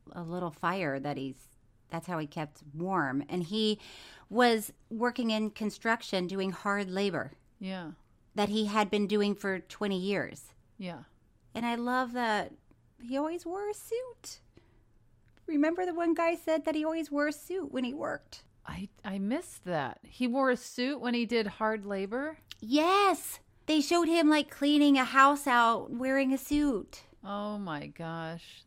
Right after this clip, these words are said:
Speaker 2: That is
Speaker 1: This
Speaker 2: adorable
Speaker 1: guy
Speaker 2: and sad.
Speaker 1: And he was, um, when, you know, when they talked to him, he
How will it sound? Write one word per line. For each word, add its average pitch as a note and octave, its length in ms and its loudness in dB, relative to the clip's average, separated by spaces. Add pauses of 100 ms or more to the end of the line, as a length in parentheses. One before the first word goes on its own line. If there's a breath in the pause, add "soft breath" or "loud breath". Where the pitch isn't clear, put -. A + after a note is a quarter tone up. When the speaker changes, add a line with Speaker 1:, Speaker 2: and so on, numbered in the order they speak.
Speaker 2:
That F3+ 320 -8
is D#3+ 460 -8
Speaker 1:
This C4+ 240 -4
Speaker 2:
adorable F3+ 80 -6 (100)
Speaker 1:
guy A3+ 540 0
Speaker 2:
and D#3+ 160 -12
sad. D#3+ 480 -12 (220 loud breath)
Speaker 1:
And C#4 140 6
he F4 320 2
was, B3 600 0
um, G3+ 560 -2
when, A3 360 -4
you A3+ 140 -4
know, G#3 160 -2
when G#3 180 -2
they G3 120 -2
talked A#3 340 2
to A3 160 -2
him, G3 140 0
he A3+ 420 -2